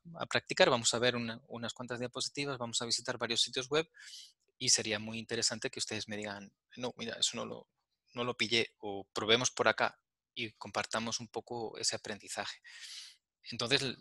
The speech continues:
el sábado será así, una clase compartida en la que yo guío con una presentación y con, y con algunos ejemplos. Y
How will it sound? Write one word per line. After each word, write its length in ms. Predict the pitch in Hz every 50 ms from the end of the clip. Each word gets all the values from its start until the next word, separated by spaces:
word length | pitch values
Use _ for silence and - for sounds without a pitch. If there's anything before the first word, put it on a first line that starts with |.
| - -
el 160 | 110 113 107 -
sábado 320 | - 131 127 143 151 147
será 220 | - 123 110 107
así, 220 | 101 - - 92 - - _ -
una 160 | 107 107 -
clase 560 | - 120 123 131 - - 139 139 139 139 131
compartida 720 | - 120 110 - 107 - - - 135 147 156 160 170 190 240 - -
en 100 | 120 110
la 100 | 107 98
que 120 | - - 95
yo 340 | - 107 113 113 107 - _ -
guío 440 | 107 98 104 113 123 127 139 - - - - - - - _
con 200 | - 117 107 104
una 120 | 110 107
presentación 840 | - - 113 - - 117 127 120 - - 135 139 139 139 139 139 131
y 80 | 120 -
con, 440 | - 110 104 104 104 104 101 - - -
y 120 | - 110
con 180 | - 113 107 104
algunos 320 | 101 - 113 110 107 -
ejemplos. 640 | 120 - - 143 147 147 - 156 165 185 - - _ _ - - - - - - - - - - - _ _ -
Y 380 | 147 147 151 165 175 - -